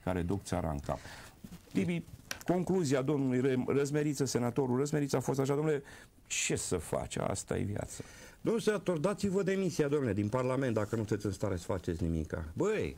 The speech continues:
Speaker 2: aveți majoritate parlamentară. Dați, mă, legi, da? Puneți executivul să le execute, că de-aia este executiv, da?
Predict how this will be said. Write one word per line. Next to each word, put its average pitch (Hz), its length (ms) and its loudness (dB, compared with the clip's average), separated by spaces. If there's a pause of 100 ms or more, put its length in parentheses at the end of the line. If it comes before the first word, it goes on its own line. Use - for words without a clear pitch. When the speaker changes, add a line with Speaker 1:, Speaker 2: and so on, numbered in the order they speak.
Speaker 2:
aveți 143 280 -2
majoritate 185 580 0
parlamentară. 143 920 -2
Dați, 160 300 0
mă, 202 140 2
legi, 160 420 0 (240)
da? 131 280 -2 (440)
Puneți 175 340 2
executivul 160 580 2
să 175 120 6
le 170 100 6
execute, 156 600 4
că 123 100 6
de-aia 143 220 4
este 135 200 2
executiv, 120 680 0
da? - 220 -2